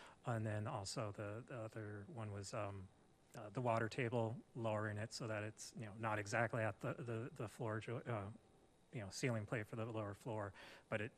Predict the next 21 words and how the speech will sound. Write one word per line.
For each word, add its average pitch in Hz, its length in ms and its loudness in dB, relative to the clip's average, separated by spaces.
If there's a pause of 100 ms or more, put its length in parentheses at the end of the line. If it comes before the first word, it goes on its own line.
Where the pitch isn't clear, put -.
(200)
it 127 120 -4
meets 113 380 -2
the, 135 100 0
you 107 40 -2
know, 92 160 -4
the, 110 80 -8 (180)
the 127 80 0
location 120 460 6
of 113 60 2
the 113 80 2
water 107 260 4
table 101 460 -2 (380)
is, 104 380 -4
uh, 95 220 -4 (640)
you 101 80 -10
know, 101 80 -12 (440)
compliant 123 420 4
with 101 120 -4
the 117 80 -4
golden 101 300 0
mean. 107 260 -2